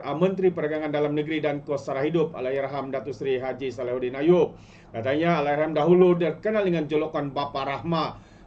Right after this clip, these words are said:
yang membantu rakyat Malaysia dengan program-program sentuhan hingga ke akar umbi, katanya.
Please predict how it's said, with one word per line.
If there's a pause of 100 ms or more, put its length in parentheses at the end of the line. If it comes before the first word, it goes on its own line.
yang
membantu
rakyat
Malaysia
dengan
program-program
sentuhan
hingga
ke
akar
umbi,
katanya.